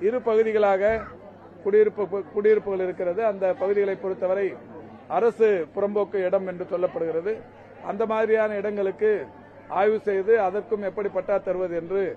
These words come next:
முடிவெடுக்க மாவட்ட ஆட்சித்தலைவர் வந்திருக்கிறார். அண்ணா கார்டன் என்று ஒரு பகுதி இருக்கிறது. அதை பொறுத்தவரை அதுவுமே அரசு நிலம் என்றாலும் அதில் இருக்கிற பிரச்சனைகள் குறித்து ஆய்வும், அஹ், நேரு நகர் என்கின்ற ஒரு பகுதியில்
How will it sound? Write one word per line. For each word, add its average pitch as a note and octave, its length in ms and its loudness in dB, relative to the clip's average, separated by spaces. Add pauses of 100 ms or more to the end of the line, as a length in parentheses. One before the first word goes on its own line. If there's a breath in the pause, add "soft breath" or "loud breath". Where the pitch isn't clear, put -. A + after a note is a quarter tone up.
(320)
முடிவெடுக்க F#3+ 480 0
மாவட்ட F3+ 320 -4
ஆட்சித்தலைவர் E3 520 -2
வந்திருக்கிறார். E3 520 -4 (540)
அண்ணா G#3+ 260 0
கார்டன் G#3+ 300 2
என்று G#3 220 -4
ஒரு F#3+ 120 0
பகுதி G3 240 0
இருக்கிறது. F3+ 460 -2
அதை F#3 180 0
பொறுத்தவரை G3 520 -2 (640)
அதுவுமே G#3 460 2 (220)
அரசு G3+ 320 -4
நிலம் F#3 300 -2 (140)
என்றாலும் F#3 480 -2 (480)
அதில் F#3+ 240 0
இருக்கிற G3+ 380 0
பிரச்சனைகள் F#3+ 560 -6
குறித்து F#3 300 -2
ஆய்வும், F3+ 380 -2 (680)
அஹ், F3+ 260 -2
நேரு A#3+ 300 0
நகர் A3+ 240 0
என்கின்ற G3+ 400 -2
ஒரு F#3 140 0
பகுதியில் F#3+ 540 2